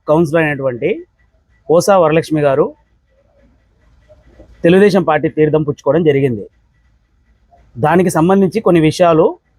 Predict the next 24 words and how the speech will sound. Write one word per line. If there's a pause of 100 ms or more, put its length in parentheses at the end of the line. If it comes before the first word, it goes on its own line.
(300)
ప్రొద్దుటూరు
ప్రజలకు
మరియు
వార్డు
ప్రజలకు (600)
తెలియజేయాలని
చెప్పేసి (300)
ఇక్కడ
ఈరోజు
ఇక్కడ (100)
ప్రెస్
మీట్
ఏర్పాటు
చేయడం
జరిగింది. (1600)
పోసా
వరలక్ష్మి
గారు
అనేవారు (920)
చాలా
అమాయకురాలు. (840)
ఎందుకంటే
ఆమెకేం
తెలియదు.